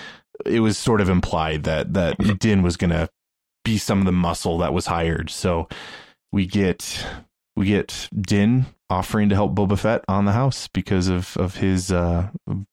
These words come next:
Speaker 1: because of Boba Fett's, uh, helping him rescue Grogu back in, in the previous season of, of The Mandalorian. So we have two episodes left of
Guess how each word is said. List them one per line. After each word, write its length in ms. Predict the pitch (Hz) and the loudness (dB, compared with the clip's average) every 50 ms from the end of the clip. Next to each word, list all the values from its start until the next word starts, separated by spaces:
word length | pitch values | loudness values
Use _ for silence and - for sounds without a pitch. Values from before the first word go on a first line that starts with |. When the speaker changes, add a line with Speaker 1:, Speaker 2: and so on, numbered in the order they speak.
| _ - | _ -2
Speaker 1:
because 220 | 113 98 107 92 | 0 2 2 2
of 100 | 98 87 | 2 2
Boba 240 | 87 98 92 92 87 | 0 2 2 2 0
Fett's, 440 | - - 92 87 - - - - - - | 0 0 -2 -2 -2 -6 -12 -12 -8 -4
uh, 300 | - 90 82 82 80 80 | -2 -2 0 0 -2 -2
helping 420 | 87 92 98 98 95 - 95 92 | -2 -2 -2 -2 0 0 0 0
him 460 | 90 - 123 117 107 101 98 98 95 - - - - - - - - - | 2 2 0 2 4 4 4 4 2 0 -4 -12 -14 -16 -18 -18 -12 -6
rescue 360 | - 107 101 - - - 95 85 | -2 -2 -2 0 0 -2 0 0
Grogu 440 | 95 101 101 101 98 95 92 87 82 | 2 2 4 4 4 2 2 2 2
back 280 | 87 82 85 - - | 0 0 -2 -2 -2
in, 280 | 92 85 82 82 85 85 | 0 0 2 2 0 0
in 400 | - - 98 92 90 87 87 85 | 0 0 0 2 2 2 2 0
the 100 | - 87 | -2 -4
previous 340 | - - 92 87 85 87 80 | -4 -2 -2 0 0 -2 -2
season 360 | - - 101 95 87 85 80 | -2 0 0 0 0 0 -2
of, 260 | 80 87 82 - - | -2 -4 -6 -6 -4
of 180 | - 92 87 85 | -4 -2 -2 -2
The 60 | 90 | -2
Mandalorian. 720 | 87 87 85 82 82 82 85 80 82 85 85 85 87 87 - _ _ _ _ _ _ _ - _ _ _ _ _ _ _ - | -2 -2 -2 -2 -4 -4 -4 -4 -4 -4 -6 -6 -8 -10 -12 _ _ _ _ _ _ _ -20 _ _ _ _ _ _ _ -14
So 1120 | - - - - - - - - - - 107 98 98 95 92 92 90 90 92 107 139 147 - - - _ _ - | -12 -10 -10 -10 -10 -10 -10 -8 -2 0 2 2 2 2 2 2 2 2 2 2 0 0 -2 -6 -18 _ _ -4
we 120 | - 110 107 | 0 0 2
have 480 | 110 110 107 104 101 95 90 - - _ _ _ _ _ _ _ - | 2 2 2 2 2 0 0 -4 -8 _ _ _ _ _ _ _ -12
two 220 | - - 127 131 131 | -6 -2 0 2 2
episodes 440 | 131 - - - 151 131 113 98 101 | 0 -2 -2 -2 0 0 0 0 0
left 680 | 98 95 92 92 101 143 - - - - - - - - _ - | 2 2 2 2 0 -2 -4 -6 -10 -12 -12 -14 -14 -10 _ 0
of 600 | 110 110 107 104 104 101 101 101 - - - | 2 2 4 4 4 2 0 -2 -4 -8 -16